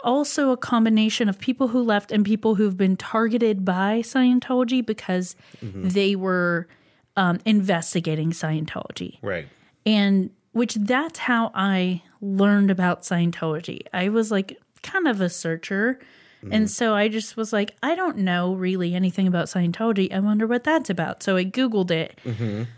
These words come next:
Speaker 1: And, oh, what I found. And a lot of the stuff, the videos I watched and, and things I found were from people like Mark Bunker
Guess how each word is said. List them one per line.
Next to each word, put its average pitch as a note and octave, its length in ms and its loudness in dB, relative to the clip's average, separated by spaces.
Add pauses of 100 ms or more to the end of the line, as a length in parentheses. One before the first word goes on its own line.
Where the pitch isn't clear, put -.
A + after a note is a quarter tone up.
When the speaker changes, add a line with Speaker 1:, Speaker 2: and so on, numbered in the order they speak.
(220)
Speaker 1:
And, F3 360 4
oh, F#3 580 4
what F3 220 2
I F3+ 140 2
found. F3 640 0 (220)
And F#3+ 540 4 (300)
a G#3 120 4
lot G3+ 320 2
of G#3+ 100 0
the G#3+ 120 0
stuff, F#3+ 320 0
the F#3+ 100 2
videos F#3 500 2
I F3 60 0
watched F3 460 -4
and, F3+ 320 -2
and F3+ 140 -2
things F#3+ 260 0
I F3+ 80 0
found F#3 340 -2
were F3+ 180 0
from F3 380 0
people G3 280 -6
like F3+ 200 -2
Mark E3+ 320 -2
Bunker A#3+ 540 0